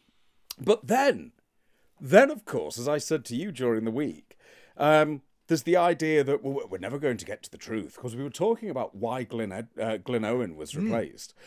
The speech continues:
Speaker 1: and we'll never get to the truth. And as it says in the book, uh, various production files for the series are missing.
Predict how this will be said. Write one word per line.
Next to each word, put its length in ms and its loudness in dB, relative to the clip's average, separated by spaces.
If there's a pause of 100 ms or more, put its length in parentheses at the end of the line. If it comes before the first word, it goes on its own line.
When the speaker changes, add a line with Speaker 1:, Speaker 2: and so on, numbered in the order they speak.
(340)
Speaker 1:
and 220 0
we'll 140 4
never 200 2
get 180 -2
to 100 -14
the 80 -12
truth. 260 -2
And 140 -2
as 160 0
it 100 -6
says 260 0
in 140 -4
the 60 2
book, 500 2
uh, 380 0
various 560 0
production 600 -4
files 720 -12 (160)
for 120 -12
the 60 -8
series 520 -6
are 180 -6
missing. 480 -8